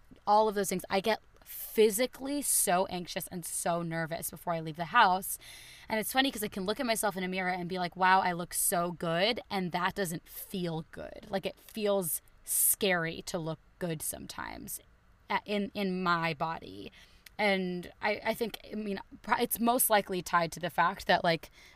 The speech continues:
when I go out, I have to be so wary of catcallers and 'cause I have been followed before.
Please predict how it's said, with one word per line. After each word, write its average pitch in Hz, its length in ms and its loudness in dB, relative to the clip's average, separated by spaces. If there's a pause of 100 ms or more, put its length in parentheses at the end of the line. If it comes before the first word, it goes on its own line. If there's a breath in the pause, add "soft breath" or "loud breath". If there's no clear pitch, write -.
(280 soft breath)
when 190 280 4
I 208 160 8
go 214 180 0
out, 175 280 4
I 185 80 2
have 190 240 0
to 233 100 -8
be 226 180 -8
so 175 840 0 (200)
wary 170 640 -4 (100)
of 156 680 -4 (520)
catcallers 180 920 0
and 170 420 -4 (200)
'cause 202 180 -6
I 180 120 -2
have 165 300 -2
been 175 140 -6
followed 165 400 0
before. 160 640 -2